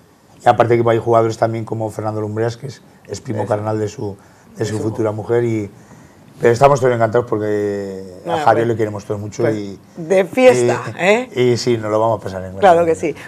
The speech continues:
Speaker 2: Bueno, ahora sí que nos tienes en duda, en vilo,
Speaker 1: Mm.
Speaker 2: ¿qué pasa? Estamos leyendo declaraciones en el diario, estamos leyendo otras declaraciones. A ver,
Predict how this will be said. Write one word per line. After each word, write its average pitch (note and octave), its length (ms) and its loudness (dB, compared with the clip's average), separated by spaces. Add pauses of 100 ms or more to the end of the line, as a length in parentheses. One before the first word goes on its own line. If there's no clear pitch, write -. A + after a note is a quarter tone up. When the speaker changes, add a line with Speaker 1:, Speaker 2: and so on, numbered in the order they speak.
Speaker 2:
Bueno, B3 160 10
ahora B3 180 10
sí C4 140 -2
que A3+ 120 6
nos A3+ 160 2
tienes B3+ 320 2
en A#3+ 160 2
duda, C4 320 6
en A#3 100 2
vilo, B3+ 260 4
Speaker 1:
Mm. C4 40 -6
Speaker 2:
¿qué B3 100 4
pasa? B3+ 240 2
Estamos A#3 400 2
leyendo A3+ 360 4
declaraciones G#3 760 0
en F3+ 80 -8
el E3+ 120 -4
diario, G3+ 600 6
estamos E3 320 -4
leyendo E3 300 0
otras D#3+ 180 -8
declaraciones. D#3+ 560 0
A F3+ 100 4
ver, E3+ 140 4